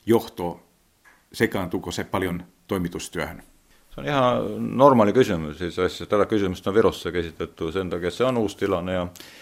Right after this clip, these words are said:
Speaker 2: ja mun mielestä se oli aika hyvä, että Sipset oli viisitoista vuotta omistajana mukana, että, että se, niinku,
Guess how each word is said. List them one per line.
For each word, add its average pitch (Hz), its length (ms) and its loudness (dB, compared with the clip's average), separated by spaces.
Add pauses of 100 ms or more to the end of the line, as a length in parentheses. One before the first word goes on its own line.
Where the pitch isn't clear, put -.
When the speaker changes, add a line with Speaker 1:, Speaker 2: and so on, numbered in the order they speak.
(540)
Speaker 2:
ja 98 80 -2
mun 147 140 2
mielestä 107 280 0
se 104 100 -2
oli 107 80 4
aika 120 240 4
hyvä, 113 220 4
että 82 120 -2
Sipset 98 300 -2
oli 95 120 0
viisitoista 90 540 -2
vuotta 101 320 2
omistajana 90 500 -2
mukana, 80 500 -2
että, 80 180 -12
että - 120 -12
se, 98 220 0
niinku, 95 500 -4